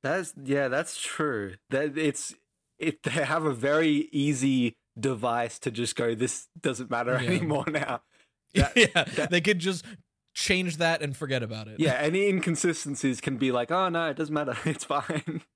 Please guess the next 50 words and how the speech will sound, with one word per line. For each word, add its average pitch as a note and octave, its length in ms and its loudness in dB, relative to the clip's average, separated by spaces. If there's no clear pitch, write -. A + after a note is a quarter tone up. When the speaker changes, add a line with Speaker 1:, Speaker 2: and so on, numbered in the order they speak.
Speaker 2:
Yeah. C3 300 -2
I F#3 100 -2
mean, A3 100 2
that's G3+ 240 -2
a, D#3 120 -6
you D3+ 80 -8
can - 280 -4
even C#3 340 -6
lop B2+ 560 -6
the C3 100 -4
Bite B2+ 220 -4
of C3 80 -2
eighty-seven B2 440 -2
under A2+ 180 -6
that, A2 200 -8
where A#2 160 -10
it A2 60 -10
was, B2 100 -12
like, A#2+ 200 -6
the C3 100 -4
Speaker 1:
<laughs> - 140 -6
Speaker 2:
first C3 280 -8
big B2+ 220 -8
mystery B2 400 -8
for B2 160 -12
the A#2 80 -14
first, A#2+ 260 -10
like, B2 240 -6
five C3 560 -2
games, A#2+ 500 -4
and C#3 220 -4
then C3+ 120 2
Speaker 1:
<laughs> - 140 -12
Speaker 2:
it C#3+ 120 -2
just - 240 -4
isn't D3+ 260 0
important. C3+ 600 -6
<laughs> - 140 -10
Speaker 1:
It, - 360 0
it D4 380 0
really B3 220 0
isn't. - 360 -4
It's - 180 -2
like, G3+ 280 -2
it's, - 240 0
I E3+ 220 0
think A3 180 -4
that's A#3+ 240 -2
why E3 220 2
everyone D3+ 720 0